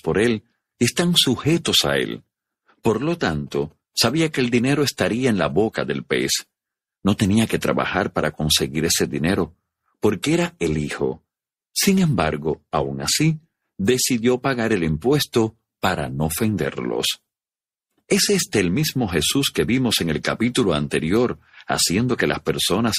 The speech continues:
se ofendieran con Él, sin disculparse por ello. Él demostró que estaba exento de pagar el impuesto del templo, pero dijo, "Para no ofenderlos,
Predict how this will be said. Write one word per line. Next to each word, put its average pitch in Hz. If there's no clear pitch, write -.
se -
ofendieran 85
con 73
Él, 107
sin 131
disculparse 139
por 170
ello. 71
Él 139
demostró 135
que 120
estaba 117
exento 85
de 73
pagar 78
el 78
impuesto 90
del 73
templo, 73
pero 143
dijo, -
"Para 101
no 113
ofenderlos, 117